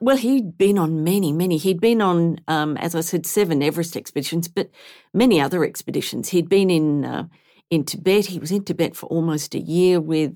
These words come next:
an Italian professor, Giuseppe Tucci, who was looking for ancient Buddhist documents. So he did that. He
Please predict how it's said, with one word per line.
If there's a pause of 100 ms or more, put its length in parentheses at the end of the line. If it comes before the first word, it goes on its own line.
an
Italian
professor,
Giuseppe
Tucci,
who
was (340)
looking
for
ancient
Buddhist
documents.
So
he
did
that. (340)
He